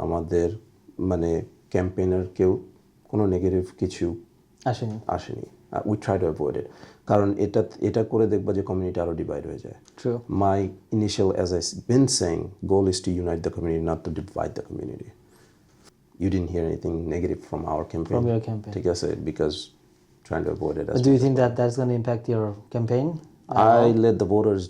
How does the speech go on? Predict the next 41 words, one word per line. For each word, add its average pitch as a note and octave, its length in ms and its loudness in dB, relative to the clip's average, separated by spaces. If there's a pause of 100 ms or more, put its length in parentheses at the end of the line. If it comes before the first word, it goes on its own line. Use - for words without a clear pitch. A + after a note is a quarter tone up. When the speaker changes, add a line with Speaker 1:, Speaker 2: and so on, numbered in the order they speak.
Speaker 1:
do G2 40 -2 (120)
the F2 140 -2
judgment, - 460 -8 (400)
right? F#2 240 2
Speaker 2:
Okay। A#2+ 220 -6
Speaker 1:
Um, F2+ 140 0 (300)
আমি G2+ 180 2 (140)
কে, F#2+ 140 4 (420)
আমার F#2 240 2
ক্যারেক্টার F#2+ 340 0 (100)
কি, E2+ 140 0 (420)
আমি F2 140 -2 (100)
আটলান্টায় F2+ 340 0
ত্রিশ G2 160 2 (100)
বছর F2+ 240 -2
ধরে F#2 220 4
আছি। F#2 240 -2
আহ, - 800 -4
শামীম F#2+ 280 -2
ভাইও F#2+ 260 2
ত্রিশ F#2 260 0
বছর, F2 180 -4 (260)
আহ, E2+ 200 0
শামীম G2 200 0
ভাই G2+ 120 4
আমার A2 140 0
থেকে A#2 200 0
বেশি F2 200 -2
সময় F2 220 -2
ধরে E2 140 0
আছে। D2 100 -8 (120)
উনিও F#2+ 260 0
জর্জিয়া F#2 320 2
স্টেটের F2+ 300 4 (580)
গ্র্যাজুয়েট, F#2 500 2
আহ, - 720 -6
ডাবল F2+ 260 2
মেজর F2+ 260 0
করা F2+ 200 2
গ্র্যাজুয়েট। F2 400 0 (680)
Um, E2+ 200 0